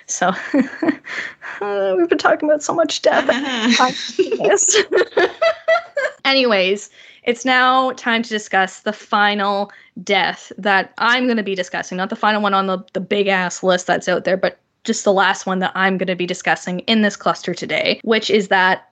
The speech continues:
Speaker 1: of Amy Winehouse. So Amy was an English musician who produced hits such as Back to Black, Rehab, and many, many more. Actually, when I finally got to her on the list, I started listening to her songs. I forgot how much I actually enjoy her music.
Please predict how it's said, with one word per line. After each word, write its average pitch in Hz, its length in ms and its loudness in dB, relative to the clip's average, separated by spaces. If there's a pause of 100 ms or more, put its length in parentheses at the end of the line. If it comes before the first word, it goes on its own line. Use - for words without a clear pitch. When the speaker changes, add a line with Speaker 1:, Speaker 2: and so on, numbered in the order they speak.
Speaker 1:
of 185 180 -2 (140)
Amy 190 500 0 (240)
Winehouse. 175 1200 -2
So 233 360 0 (100)
Amy 262 320 0
was 311 200 0
an 302 100 2
English 226 400 -2
musician 185 680 -2
who 202 360 0
produced 220 420 0
hits 208 480 -2
such 185 280 0
as 185 300 2
Back 175 300 0
to 190 80 -10
Black, 277 440 0
Rehab, 240 600 0
and 196 180 -4
many, 175 320 -8
many 175 260 -6
more. 175 420 0
Actually, 226 340 0
when 208 120 -2
I 208 60 2
finally 226 340 -2
got 220 200 0
to 202 100 -8
her 190 320 0
on 202 140 2
the 226 100 0
list, 240 380 0
I 196 60 4
started 196 280 2
listening 196 360 -2
to 185 920 0
her 202 160 0
songs. 190 540 0
I 240 120 2
forgot 285 320 0
how 453 120 0
much 494 160 0
I 370 240 0
actually 254 540 -2
enjoy 185 420 0
her 180 100 -6
music. - 580 -6